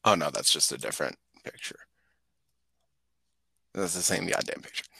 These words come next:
Damn it. Um, yeah, no. The, the, the weirdest, like, apparel that's not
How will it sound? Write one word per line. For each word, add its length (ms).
Damn 100
it. 760
Um, 440
yeah, 340
no. 260
The, 180
the, 320
the 100
weirdest, 640
like, 240
apparel 440
that's 260
not 320